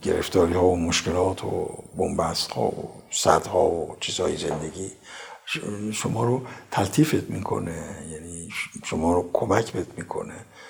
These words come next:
آگاهی خودش یک آرامشه. حتی اگه آگاه بشید از یک تراژدی،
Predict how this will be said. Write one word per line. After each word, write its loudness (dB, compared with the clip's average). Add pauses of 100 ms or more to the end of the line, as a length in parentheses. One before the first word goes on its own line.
(180)
آگاهی 8
خودش -2
یک -8 (460)
آرامشه. -2
حتی 2
اگه 6 (280)
آگاه 8
بشید 4
از 8
یک 0
تراژدی، 4